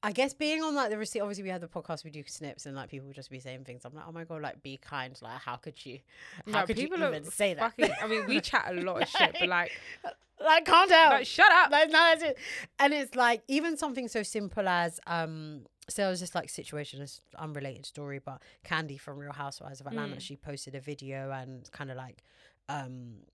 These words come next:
Speaker 1: not apology, but just, like, explaining a situation. And, like, her wig was, like, it was nice, but it just looked a bit like, damn, like, you were in a rush. Like, it seems like this video really needs to come out, 'cause there was a bit, like, it just needs to be combed.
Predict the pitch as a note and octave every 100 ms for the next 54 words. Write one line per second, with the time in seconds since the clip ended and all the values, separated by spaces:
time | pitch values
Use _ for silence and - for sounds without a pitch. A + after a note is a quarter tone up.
0 | - D#4 G3+ - F#3 E3+ D#3 D3 D#3+ D3+
1 | C#3 B2+ - D#3+ C#3+ B2+ - - C#3+ E3
2 | E3+ - - D3+ C#3 _ _ _ _ -
3 | G3 F#3 F#3 F#3 G3+ E3+ A#3+ A#3 E4+ D4
4 | F3 E3+ F3+ G3+ G#3 C4 B3+ E4 G3+ C3
5 | E3 B3+ D4 - - _ B3+ C4+ E4 D4+
6 | D#4 A#3+ A#3 B3 A3 A3 G#3 F#3+ - -
7 | _ _ _ _ _ _ _ - - -
8 | G#3+ G3 D3+ D#3 F#3+ G#3+ G3+ D#3 C#3+ C#3+
9 | F#3 C3+ - - - F#3 E3 E3 D#3 C#3+
10 | D#3+ D#3 C#3 D3+ D#3 D3 C3 - D#3+ -
11 | F3 F3 E3+ D#3+ G3+ F#3+ - D#3+ D3 C3+
12 | - _ _ _ D#3+ E3+ F3 E3 D3+ D3+
13 | - F3 G#3